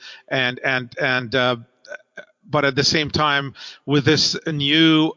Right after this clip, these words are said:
cares Act that was passed, there is what's called the P P P, uh, Payment Protection Plan, or program, I should say. It's really important that small businesses take advantage of that.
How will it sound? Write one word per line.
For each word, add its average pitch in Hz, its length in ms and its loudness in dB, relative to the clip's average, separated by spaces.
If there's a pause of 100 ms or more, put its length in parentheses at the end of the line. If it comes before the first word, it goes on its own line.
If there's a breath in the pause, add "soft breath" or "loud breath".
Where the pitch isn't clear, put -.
cares 160 460 2
Act 127 520 -2 (260 soft breath)
that 135 200 0
was 131 160 -4
passed, 135 600 -2 (300 loud breath)
there 143 260 2
is 139 120 2
what's 147 220 0
called 151 240 0
the 135 100 2
P 156 220 -4
P 131 160 -2
P, 117 400 -2 (220 soft breath)
uh, 131 180 0
Payment 151 400 0
Protection 135 560 -2
Plan, 117 460 -10 (400 loud breath)
or 135 200 4
program, 123 500 0
I 120 60 0
should - 220 -4
say. 117 320 0 (280 soft breath)
It's 165 280 2
really 202 260 6
important 151 520 0
that 131 180 2
small 147 380 0
businesses 135 500 -2
take 147 220 2
advantage 127 560 0
of 110 140 -4
that. 113 360 0